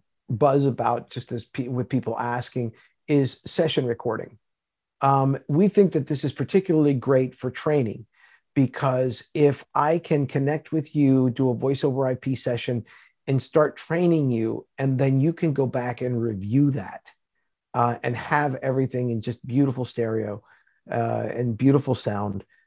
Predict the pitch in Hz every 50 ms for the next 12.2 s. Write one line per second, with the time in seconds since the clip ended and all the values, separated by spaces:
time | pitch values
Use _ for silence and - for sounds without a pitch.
0 | _ _ - 131 135 135 131 127 - - _ - 165 190 185 - - 170 151 147
1 | 143 135 - - - - 151 147 147 147 147 147 147 143 - - _ _ _ 165
2 | 160 165 156 - - - - - 156 131 147 135 131 131 123 - 147 147 151 151
3 | 143 - 147 139 135 139 143 143 139 147 147 135 - - 110 - - - _ _
4 | _ _ _ _ _ - 120 113 131 127 123 120 120 117 113 107 123 131 131 127
5 | 131 123 120 117 107 - 120 117 - - 127 113 110 107 110 110 - - - _
6 | - - - _ _ - 131 127 127 127 127 131 139 143 147 156 165 160 147 151
7 | 147 139 131 - - 151 147 147 117 - - 139 143 143 139 139 139 139 135 135
8 | 135 123 131 147 135 131 117 110 110 113 127 147 170 175 147 156 170 160 175 165
9 | 160 156 151 139 - 131 131 - 143 139 131 - 135 139 151 156 160 160 - -
10 | 160 147 127 104 98 98 98 101 104 113 120 - - 120 127 131 - 131 131 -
11 | 120 123 127 127 - 160 156 139 - - - - - - - 104 101 101 101 101
12 | 101 113 -